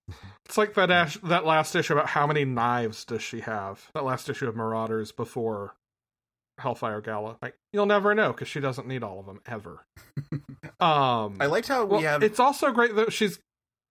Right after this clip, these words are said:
Speaker 1: I was gonna say, she's got the, before I move on, she's got the connection to Doom,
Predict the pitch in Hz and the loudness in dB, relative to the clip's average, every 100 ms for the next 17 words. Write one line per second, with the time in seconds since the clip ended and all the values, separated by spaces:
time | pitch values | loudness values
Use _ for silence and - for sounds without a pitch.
0 | _ _ 180 185 175 190 165 180 196 190 | _ _ 0 0 0 0 0 -2 2 2
1 | 190 170 165 156 165 151 170 165 156 139 | 2 2 4 2 0 0 2 2 0 0
2 | 156 139 180 160 160 147 147 - 135 139 | -4 -2 -2 0 -2 -2 -4 -8 -10 -10
3 | 269 339 185 123 117 | -8 -4 -4 -4 -8